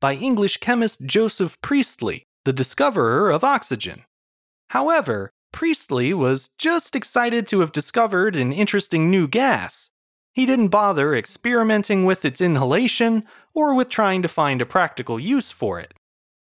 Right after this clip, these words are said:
That task was taken up about twenty years later by another English chemist named Sir Humphrey Davy. He observed both the analgesic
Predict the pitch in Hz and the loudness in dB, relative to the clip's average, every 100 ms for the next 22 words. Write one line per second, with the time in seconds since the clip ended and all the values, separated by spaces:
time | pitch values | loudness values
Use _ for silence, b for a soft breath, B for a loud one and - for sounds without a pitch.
0 | - 139 262 339 - 160 110 98 - - | -8 -2 0 -2 -2 -2 -2 -6 -10 -16
1 | - 202 - 320 320 277 240 240 156 143 | -4 -2 0 -2 0 0 0 0 2 0
2 | 120 - 247 240 226 208 175 135 - 262 | 0 -4 -2 0 0 2 2 0 -2 -2
3 | 302 110 87 - - 160 175 208 330 320 | 0 -2 -4 -4 -2 0 0 0 0 2
4 | 135 98 127 110 107 - 247 254 254 - | 0 0 -4 -4 -4 -2 -2 0 -2 -6
5 | b b 247 240 220 - 196 170 254 240 | b b 0 2 2 0 0 2 0 -2
6 | - 165 143 240 269 131 90 - _ _ | -2 -4 -2 0 0 0 -6 -14 _ _
7 | _ _ _ _ - 285 320 262 131 120 | _ _ _ _ -4 2 2 2 0 -2
8 | 104 127 180 139 143 139 117 107 123 214 | 0 0 -2 0 0 0 -4 -4 -2 0
9 | 160 131 196 240 - 220 | 0 -2 -2 -2 0 -2